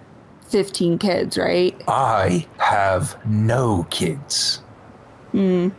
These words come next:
Speaker 2: One of them maybe looks like me, yeah.
Speaker 1: Would I remember any of the brothers and sisters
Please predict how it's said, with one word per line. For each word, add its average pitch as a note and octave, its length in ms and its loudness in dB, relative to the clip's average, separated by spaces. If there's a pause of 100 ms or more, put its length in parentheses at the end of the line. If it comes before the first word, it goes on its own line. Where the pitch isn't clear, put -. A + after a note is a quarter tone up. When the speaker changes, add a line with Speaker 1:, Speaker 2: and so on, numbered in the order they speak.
(160)
Speaker 2:
One G#2+ 140 -2
of G#2+ 100 -2
them A#2 240 2
maybe A#2+ 280 2
looks C3 240 0
like A2 180 -2
me, F#2+ 140 0
yeah. G2 420 0 (920)
Speaker 1:
Would A#3 140 0
I A3+ 100 4
remember A3 460 2
any G#3 260 2
of G3 180 -2
the G3 140 -2
brothers G3 400 0
and G3 100 0
sisters A#3 580 -2